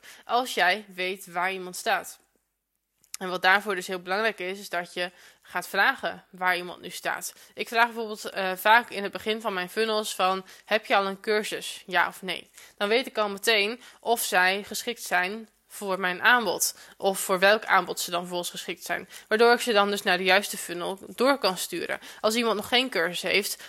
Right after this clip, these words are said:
dan wordt hij doorgestuurd naar de opwarming voor een cursus over een cursus maken.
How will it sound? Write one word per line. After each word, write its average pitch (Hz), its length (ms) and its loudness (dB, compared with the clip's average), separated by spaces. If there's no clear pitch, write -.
dan 240 120 4
wordt 220 140 2
hij 196 100 -6
doorgestuurd 185 640 2
naar 185 420 2
de 202 80 -2
opwarming 208 680 0
voor 185 300 -2
een 185 120 -8
cursus 190 400 -2
over 196 220 -6
een 214 100 -8
cursus 262 340 -4
maken. - 380 -12